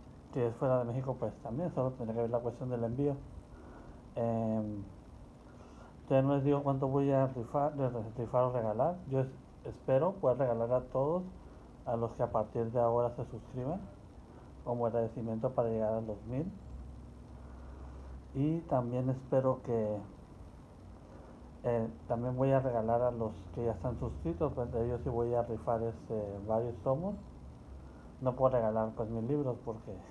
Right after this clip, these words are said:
<laughs> sí son muchos, este, soy publicador independiente, así que yo los pago en mi bolsa, pero obviamente espero, pues, seguir publicando más. Pero a todos los que están suscritos ahorita y hasta que lleguen a mil,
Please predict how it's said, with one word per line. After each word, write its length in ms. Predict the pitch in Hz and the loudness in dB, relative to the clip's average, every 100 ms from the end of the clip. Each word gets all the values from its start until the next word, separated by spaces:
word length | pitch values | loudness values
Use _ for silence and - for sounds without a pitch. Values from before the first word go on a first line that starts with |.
| - - | -18 -18
<laughs> 400 | - - - - | -18 -16 -16 -4
sí 80 | 123 | -2
son 200 | 127 120 | 0 0
muchos, 380 | 127 135 131 120 | 0 2 0 0
este, 600 | 120 - - 110 101 98 101 - - | -4 -2 -2 0 0 -4 -8 -14 -6
soy 400 | 127 117 117 110 - - - - - - - - - - - | -2 0 0 -2 -6 -14 -18 -16 -16 -16 -16 -16 -16 -14 -4
publicador 460 | 120 113 113 113 | -2 2 4 4
independiente, 640 | 123 117 113 110 123 127 127 | 2 0 0 0 0 0 -2
así 160 | 107 | -4
que 160 | 117 113 | -4 -2
yo 120 | 110 | 0
los 120 | 110 110 | 0 -2
pago 220 | 113 107 | -2 -2
en 60 | 107 | -2
mi 80 | |
bolsa, 380 | 104 123 127 117 107 - - | 0 0 0 -4 -4 -14 -4
pero 160 | 107 | 0
obviamente 460 | 107 113 110 110 110 | 2 2 0 -2 -2
espero, 400 | 110 - 107 107 | -4 -4 -2 -2
pues, 120 | - | -6
seguir 160 | - 104 | -8 -6
publicando 500 | 117 110 110 107 107 | -6 -8 -6 -6 -2
más. 180 | 123 160 - - - - - - - - - | -2 -2 -6 -18 -20 -20 -20 -18 -18 -18 -6
Pero 360 | - 120 113 107 - - - - - - - - - | 2 4 4 4 -4 -16 -18 -18 -16 -16 -18 -16 -4
a 120 | 110 | -2
todos 280 | 107 - 120 | -2 2 2
los 120 | 123 | 0
que 80 | - | -6
están 220 | - 120 110 | -6 -6 -4
suscritos 380 | 123 - 120 117 | -6 -4 -2 0
ahorita 360 | 113 117 110 | 0 0 -2
y 240 | 107 104 113 - - - - | -2 -4 -6 -8 -12 -16 -16
hasta 180 | 113 117 | -8 -8
que 120 | 110 | -6
lleguen 260 | 107 113 113 | -4 -4 -4
a 60 | 101 | -4
mil, 240 | 123 165 | -2 -2